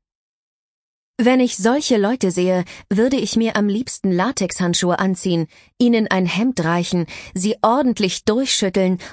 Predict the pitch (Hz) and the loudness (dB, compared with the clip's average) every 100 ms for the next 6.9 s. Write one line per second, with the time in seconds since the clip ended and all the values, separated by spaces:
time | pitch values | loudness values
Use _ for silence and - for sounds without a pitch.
0 | - 254 247 254 247 226 208 - 202 175 | -2 0 2 2 2 2 0 0 0 0
1 | 175 - - 196 208 208 196 - - - | -2 -4 -4 0 0 0 -2 -6 -18 -8
2 | 170 165 220 254 - - 240 - - 233 | -2 0 2 0 -4 -2 -2 -2 0 0
3 | - - 226 208 202 214 - 160 113 - | -2 0 2 2 0 0 -2 -4 -4 -6
4 | - 226 240 226 180 202 262 269 233 220 | 0 2 4 2 0 0 0 2 0 2
5 | 220 196 208 226 226 226 - 233 285 - | 0 2 2 2 2 0 0 2 0 0
6 | 202 170 160 - 165 160 175 151 | 0 0 -2 0 0 0 0 -2